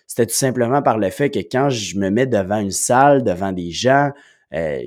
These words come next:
quand je me mets justement devant vous à chaque semaine pour faire mon podcast, ça me vient automatiquement. Quand je donne des coachings pour des entreprises, donc des équipes de vente, des équipes, euh, pour les motiver, et puis j'adore ça. Puis quand je fais ça,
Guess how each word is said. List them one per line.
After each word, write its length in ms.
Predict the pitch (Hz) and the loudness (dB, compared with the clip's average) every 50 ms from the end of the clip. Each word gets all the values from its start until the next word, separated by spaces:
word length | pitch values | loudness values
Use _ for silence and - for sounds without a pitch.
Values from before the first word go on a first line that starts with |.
| - - | -8 -4
quand 140 | 127 120 131 | -2 -2 -2
je 120 | 120 113 | -2 -2
me 120 | 110 101 98 | -2 -2 -2
mets 180 | 110 123 127 | 0 0 0
justement 500 | 117 104 - - - 101 101 107 120 117 | -2 -2 -4 -2 -2 0 0 2 0 0
devant 420 | 110 104 98 98 90 95 92 98 95 | 0 0 0 0 2 2 2 0 0
vous 240 | 98 117 151 170 | -2 -2 2 2
à 60 | 151 113 | 2 2
chaque 220 | 98 - 127 107 | 2 -2 -4 -4
semaine 400 | - - 107 107 123 135 135 117 | -2 -4 -2 0 0 0 0 -2
pour 140 | - 95 - | -6 -12 -2
faire 200 | - 127 123 127 | 2 2 2 2
mon 160 | 127 120 104 | 2 -2 -4
podcast, 580 | - 90 85 - - 131 135 143 143 - - - _ _ _ _ _ _ _ | -4 -6 -6 -2 0 0 0 2 0 -2 -6 -8 _ _ _ _ _ _ _
ça 200 | - - - 110 | -4 0 0 0
me 80 | 107 110 | 0 -2
vient 280 | 110 123 151 165 147 | -2 0 0 2 2
automatiquement. 800 | 135 120 - 131 117 110 110 107 - - - - - 101 98 101 104 - _ _ _ - - - _ _ | 0 -2 -2 -4 -2 -2 -2 -4 -6 -8 -10 -8 -6 -6 -6 -6 -8 -12 _ _ _ -20 -20 -20 _ _
Quand 180 | - 147 143 143 | 0 0 0 0
je 100 | 123 123 | 0 0
donne 180 | 151 160 156 | 0 2 2
des 160 | 139 127 120 | 0 -2 -4
coachings 480 | - - 135 131 127 - 147 147 151 147 | -4 -4 -4 -4 -2 -2 -2 -2 -2 -2
pour 160 | - 113 113 | -4 -4 -4
des 240 | 113 113 101 95 98 | -4 -4 -4 -2 -2
entreprises, 760 | 123 123 120 - 110 98 - - 110 120 139 160 156 143 - - | -4 -4 -2 -4 -4 -4 -4 -4 -6 -4 -4 -4 -6 -6 -8 -8
donc 180 | 95 92 87 | -8 -8 -6
des 320 | 85 90 90 90 90 95 110 | -6 -6 -6 -6 -4 -2 -2
équipes 280 | 107 - - 127 120 | 0 0 0 0 2
de 140 | 113 104 92 | 2 0 0
vente, 320 | 87 98 113 120 123 113 | 2 0 -2 -2 -2 -4
des 240 | 104 101 92 87 90 | -4 -6 -6 -6 -8
équipes, 400 | 98 87 - - 127 110 - - 101 | -8 -6 -2 -2 -2 -2 -2 -4 -4
euh, 160 | 82 64 62 - - - _ _ _ | -4 -4 -6 -10 -18 -20 _ _ _
pour 180 | - 170 143 | 0 2 2
les 160 | 135 135 131 123 | 2 2 0 2
motiver, 640 | 117 117 104 - - 113 101 110 127 151 196 - - _ _ - - _ _ _ _ | 0 -2 -2 -4 -6 -6 -4 -2 -2 -2 -4 -8 -12 _ _ -20 -20 _ _ _ _
et 100 | 92 95 | -10 -10
puis 280 | 92 - 95 101 107 104 | -8 -6 -6 -4 -2 -2
j'adore 680 | 95 113 107 98 95 95 98 120 139 147 127 104 - | 0 0 0 0 0 2 6 6 8 8 6 4 0
ça. 260 | - - - 139 135 | -4 -2 0 0 0
Puis 160 | 139 - - - | 0 -4 -8 -4
quand 160 | - 151 170 | -2 -2 0
je 140 | 156 - - | 0 -2 -2
fais 140 | - 107 90 | -2 -2 0
ça, 400 | - - - 123 127 143 165 | 0 0 0 0 0 -2 -2